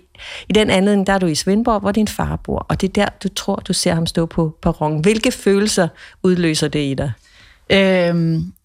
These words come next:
Speaker 2: en, øh, altså, mild rædsel. <laughs> Fordi, øh, jeg ville synes, det var meget, meget akavet at have min far med, øh, til det foredrag. Og han havde spurgt mig ad, om han måtte komme og høre det. Øh,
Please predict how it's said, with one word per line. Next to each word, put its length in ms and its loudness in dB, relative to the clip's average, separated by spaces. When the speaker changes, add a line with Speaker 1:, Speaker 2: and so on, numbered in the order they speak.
Speaker 2:
en, 280 2
øh, 420 0
altså, 300 0
mild 280 0
rædsel. 440 -4
<laughs> 420 0
Fordi, 500 2
øh, 60 -2
jeg 100 0
ville 100 0
synes, 240 0
det 100 -2
var 80 2
meget, 240 2
meget 240 0
akavet 420 -2
at 80 -2
have 120 0
min 160 0
far 220 -4
med, 240 0
øh, 320 0
til 160 -8
det 120 -2
foredrag. 380 -2
Og 120 2
han 140 2
havde 120 2
spurgt 380 -2
mig 120 0
ad, 200 0
om 140 -2
han 180 0
måtte 160 -4
komme 260 0
og 60 0
høre 240 0
det. 100 -4
Øh, 500 2